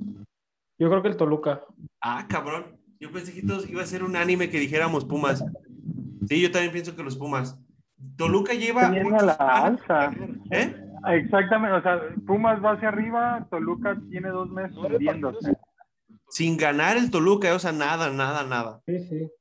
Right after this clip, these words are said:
Speaker 2: Y el
Speaker 1: Sí,
Speaker 2: último
Speaker 1: sí.
Speaker 2: partido dando pena, la verdad. Pero, pues vamos a ver, mi José, a ver qué, cómo les va. A
Speaker 1: Mm.
Speaker 2: ver, este partido en temporada regular lo ganaron, lo ganaron las Chivas al principio del torneo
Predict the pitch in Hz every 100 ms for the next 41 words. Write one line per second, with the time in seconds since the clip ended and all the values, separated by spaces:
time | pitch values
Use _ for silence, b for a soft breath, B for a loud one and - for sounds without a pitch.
0 | _ 143 151 151 233 233 170 135 135 165
1 | 220 220 160 170 185 - 139 147 123 113
2 | 117 127 127 - _ _ _ - 160 196
3 | 247 247 - _ _ _ _ _ 101 101
4 | _ _ _ _ 131 127 127 165 202 139
5 | 143 135 135 - - 127 123 123 135 131
6 | - 147 147 127 143 151 120 120 117 -
7 | _ _ _ _ _ 131 143 147 107 104
8 | - _ _ _ _ _ - 190 240 247
9 | - 180 131 123 240 240 220 151 156 190
10 | 220 190 147 143 185 185 151 139 139 151
11 | 165 143 131 131 151 170 131 113 - 139
12 | 120 - - - - - _ _ _ -
13 | - _ _ _ _ _ _ 139 143 135
14 | 147 135 139 135 165 147 131 120 120 147
15 | 139 110